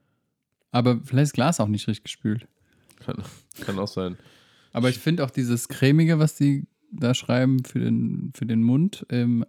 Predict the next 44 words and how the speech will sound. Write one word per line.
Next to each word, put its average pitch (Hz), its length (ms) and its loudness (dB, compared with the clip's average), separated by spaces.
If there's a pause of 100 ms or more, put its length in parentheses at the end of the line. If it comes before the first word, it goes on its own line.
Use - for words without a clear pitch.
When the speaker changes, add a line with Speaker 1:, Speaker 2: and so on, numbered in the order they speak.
Speaker 1:
also 117 240 2
hab 131 180 0
ich 147 180 0
zumindest 127 400 6
auch, 101 320 2 (800)
dass 104 120 -14
es - 60 -14
so 113 80 -6
ein 98 40 -8
bisschen 107 240 -6
cremig 107 440 -2
ist - 180 -10
im 98 80 -8
Mund. 110 320 -10 (1500)
Für, 127 200 -2
hab 117 120 -4
ich 151 160 0
zumindest 98 320 -2
mein 123 180 4
Empfinden. 104 440 -6 (300)
Für - 180 -4
dich 117 200 -2
riecht's 139 240 0
nach 113 140 2
Spülmittel, 151 480 4
für 156 140 -8
mich 127 160 2
ist - 60 -12
es - 60 -4
ein 160 60 4
bisschen 160 180 4
cremig 165 380 0
im 95 60 -2
Mund. 98 240 -4 (1700)
Speaker 2:
Ich 123 160 2
hab 160 80 4
auf 151 160 2
jeden 143 180 0
Fall 107 120 2
ausgetrunken. 95 760 -2 (2000)
Was 98 240 -2
würdest 139 220 2
du 110 60 0
sagen? 95 460 0